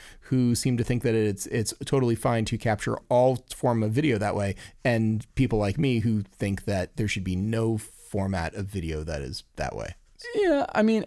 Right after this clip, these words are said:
Speaker 2: I, s-, I see where you're coming from, and I think that when you see video that's shot vertically, it evokes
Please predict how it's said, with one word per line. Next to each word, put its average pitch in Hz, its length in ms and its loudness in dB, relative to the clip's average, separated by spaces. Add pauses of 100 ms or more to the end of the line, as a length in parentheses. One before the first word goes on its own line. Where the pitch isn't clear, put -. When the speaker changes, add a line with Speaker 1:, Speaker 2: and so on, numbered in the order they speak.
Speaker 2:
I, 170 100 4
s-, - 280 0
I 156 80 4
see 190 180 0
where 170 140 4
you're 131 140 2
coming 120 320 2
from, 104 380 0 (120)
and 110 240 0
I 104 80 0
think 104 320 -4
that 101 320 0
when 110 160 0
you 101 80 2
see 107 220 -2
video 95 340 2
that's 95 240 -4
shot - 300 -4
vertically, 110 600 -4
it 104 100 -2
evokes 101 580 -4